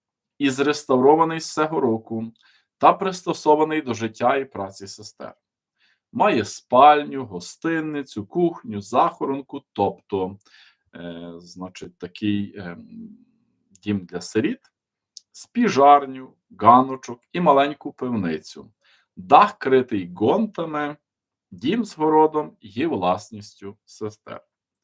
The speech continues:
Перші сестри у Миколичині, як ви розумієте, на той час жили, очевидно, дуже скромно,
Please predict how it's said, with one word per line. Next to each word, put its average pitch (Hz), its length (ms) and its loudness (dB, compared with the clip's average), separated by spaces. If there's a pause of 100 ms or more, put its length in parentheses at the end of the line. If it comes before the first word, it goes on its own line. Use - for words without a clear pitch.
(560)
Перші 220 600 0
сестри 160 600 -2
у 135 180 -10
Миколичині, 165 760 -4
як 131 220 -6
ви 120 100 -6
розумієте, 160 680 -6
на 110 140 -6
той - 200 -12
час 135 360 -4
жили, 131 340 2
очевидно, 104 580 -2
дуже 160 320 -2
скромно, 139 680 -2